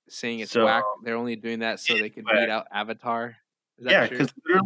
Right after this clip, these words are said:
Speaker 2: right now the total is, Endgame is two point seven four billion, okay? Which is a crazy number by itself, but apparently Kevin Feige is not happy with it. Avatar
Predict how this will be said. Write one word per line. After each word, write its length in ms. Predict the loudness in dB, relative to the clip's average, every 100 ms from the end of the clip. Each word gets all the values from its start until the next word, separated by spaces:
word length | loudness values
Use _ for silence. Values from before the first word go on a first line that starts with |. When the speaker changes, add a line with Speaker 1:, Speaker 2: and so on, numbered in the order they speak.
| 4
Speaker 2:
right 160 | 4 6
now 240 | 6 6
the 120 | 4
total 480 | -2 2 4 4 2 2
is, 440 | 2 4 2 -2
Endgame 540 | -2 0 2 2 2
is 100 | 0 0
two 180 | -2
point 240 | 2 2 0
seven 320 | 2 2 2
four 240 | 2 2
billion, 640 | 4 2 2 2 -2 -6 -16 _ _ _
okay? 420 | -10 -2 0 0 -4 _ -20 _ -10
Which 180 | -6
is 80 | -4
a 20 |
crazy 380 | 0 4 4 4
number 300 | 2 2 0
by 220 | 2 0
itself, 680 | 0 -4 0 2 2 -2 -12
but 320 | -14 -6 -6 -6 -10
apparently 500 | -2 0 0 0 -4
Kevin 260 | -2 -2
Feige 280 | 2 4 4
is 180 | 0 -4
not 320 | -2 2 4
happy 340 | 4 2 0 0
with 260 | -2 -2
it. 160 | -6 -6 -10 -20 -20 -20 _ _ _ _ _ _
Avatar 600 | 2 2 2 4 6 6